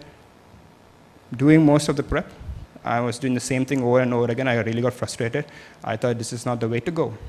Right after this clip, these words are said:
I then called up Wayne. I wrote him an email and saying, "This is the problem I'm going through." And after a long chat, he suggested me that this is what he used to do. He used to take, he used to sit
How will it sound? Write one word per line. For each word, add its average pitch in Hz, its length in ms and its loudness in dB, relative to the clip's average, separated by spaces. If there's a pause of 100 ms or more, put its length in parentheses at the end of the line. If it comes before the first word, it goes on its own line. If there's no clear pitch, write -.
(760)
I 123 160 2
then 135 320 2
called 123 340 2
up 123 140 2 (680)
Wayne. 113 460 2 (400)
I - 60 -12
wrote 117 120 -2
him 120 100 2
an 113 100 0
email 131 320 4
and 113 140 0
saying, 120 220 -4
"This 117 80 -6
is 107 80 -6
the - 80 -4
problem 113 320 -2
I'm 131 180 0
going 113 240 -2
through." 110 200 -10 (960)
And 165 140 -2
after 175 240 2
a 180 40 6
long 165 200 4
chat, 151 300 4
he 156 160 2
suggested 143 460 -2
me 131 120 0
that 127 180 2
this 127 180 -8
is 139 100 -8
what 139 220 0
he 185 100 -4
used 170 180 -2
to 104 60 -10
do. 104 240 -8
He - 220 -8
used 196 160 -2
to 180 80 -4
take, 160 260 -2 (460)
he - 160 0
used 220 160 2
to 196 80 -2
sit - 300 6